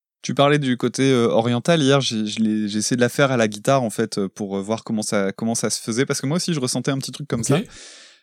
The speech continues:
Speaker 1: Et en fait, objectivement, pas tant que ça. Le, le truc qui, à mon avis, donne le côté oriental dans la version de Françoise Hardy, c'est les chœurs.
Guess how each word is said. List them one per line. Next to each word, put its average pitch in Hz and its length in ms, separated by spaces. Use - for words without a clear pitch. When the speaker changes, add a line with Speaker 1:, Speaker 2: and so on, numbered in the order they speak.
Speaker 1:
Et 117 100
en 123 60
fait, 190 240
objectivement, 165 760
pas 202 140
tant 185 140
que - 80
ça. 185 180
Le, 165 180
le 143 260
truc 220 280
qui, 156 180
à 151 40
mon 185 200
avis, 160 280
donne 139 240
le 135 80
côté 139 180
oriental 131 340
dans 131 100
la 110 60
version 117 300
de 117 200
Françoise 117 340
Hardy, 127 220
c'est 131 180
les 120 100
chœurs. - 320